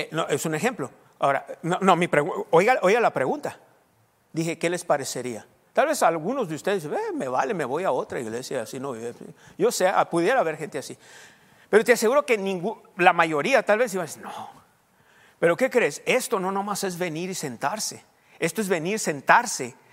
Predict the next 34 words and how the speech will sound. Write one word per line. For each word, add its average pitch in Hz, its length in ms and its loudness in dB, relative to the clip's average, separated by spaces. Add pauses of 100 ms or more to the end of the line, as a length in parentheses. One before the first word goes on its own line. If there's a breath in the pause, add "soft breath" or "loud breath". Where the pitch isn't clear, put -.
(180 soft breath)
a 139 80 8
hacer 202 320 2
la 214 120 4
palabra, 165 560 0
pero 156 180 0
también 151 280 -6
servir. 143 560 -8 (480)
Porque 175 240 2
muchos 196 340 -2
de 190 60 -4
ustedes 185 360 2
vienen, 220 420 2
pero 160 160 2
no 175 140 -2
sirven. 202 480 -4 (160 loud breath)
Venir 175 340 4
a 339 60 10
la 330 60 0
iglesia 233 340 0
no 190 80 -2
es 175 80 -4
servir. 151 360 -6 (4000)
Algunos 170 340 2
nomás 190 200 -2
dicen, 170 200 -8
"Pues 175 220 -6
con 180 180 -4
que 170 120 -4
la 165 160 2
hagan 240 200 -2
el 170 160 -4
rapto", 147 520 -4
dijo 123 200 -12
uno. 107 140 -16